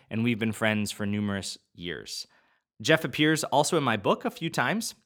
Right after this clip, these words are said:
and he's one of those guys that has positively influenced my life, my thinking, and my theology, probably much more than he even realizes.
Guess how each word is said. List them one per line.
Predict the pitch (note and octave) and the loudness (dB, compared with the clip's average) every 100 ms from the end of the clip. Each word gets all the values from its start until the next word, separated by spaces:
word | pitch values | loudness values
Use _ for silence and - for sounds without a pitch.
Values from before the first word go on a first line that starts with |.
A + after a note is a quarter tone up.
| _ _ - | _ _ -12
and | G2+ A#2+ | -8 -4
he's | F#3 F3 | -2 2
one | F#3 | 2
of | F#3+ | 4
those | G3 C3 | 2 0
guys | G#2 G2 F#2+ G2 | 0 2 0 -4
that | G2+ | -6
has | G2 | -8
positively | - - B2+ C#3+ D#3 - D3 B2+ B2 | -10 -2 0 0 -2 -6 -6 -4 -6
influenced | - A2+ - G2+ F2+ - | -4 -8 -6 -8 -8 -8
my | E2+ | -4
life, | F2+ B2+ C#3 - - - - - | 2 2 2 -4 -20 -20 -20 -12
my | F#2+ | -10
thinking, | - C3 A#2 A2+ G#2+ G2+ - _ | -6 -4 -4 -4 -6 -6 -12 _
and | - G2+ | -8 -2
my | F#2+ F#2 | -2 -2
theology, | - F#2+ F2 E2 - E2 E2+ _ _ | -6 -4 -4 -4 -10 -14 -18 _ _
probably | - D3+ E3+ D3 C#3+ | 6 6 6 4 2
much | A#2+ A2 - | 2 0 -2
more | G2+ F#2+ | -4 -4
than | E2 F2 | -6 -10
he | F#2+ | -8
even | G2 F#2 F2+ E2+ | -8 -8 -8 -10
realizes. | D#2+ D2 C2 D2+ - - | -10 -12 -14 -16 -14 -14